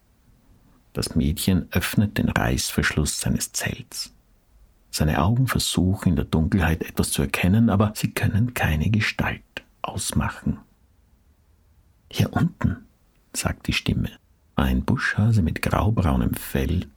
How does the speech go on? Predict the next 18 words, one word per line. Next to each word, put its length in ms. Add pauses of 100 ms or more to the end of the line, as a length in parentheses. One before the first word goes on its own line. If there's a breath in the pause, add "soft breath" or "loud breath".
(140)
schaut 300
es 140
belustigt 640
aus 200
dunklen, 680
mandelförmigen 1080
Augen 460
an. 260 (1040)
Hinter 320 (120)
ihm 380 (240)
thront 420
freundlich 640
lächelnd 340
ein 120
Stachelschwein. 760 (1400)
„Ihr 100
könnt 220
sprechen?“ 720